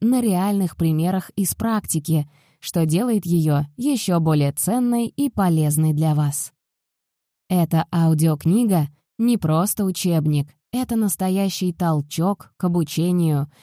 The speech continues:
который поможет вам развиваться и расти в своей профессии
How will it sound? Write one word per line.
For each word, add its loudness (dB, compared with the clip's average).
который 0
поможет 0
вам 0
развиваться 0
и -4
расти 0
в -4
своей 0
профессии -2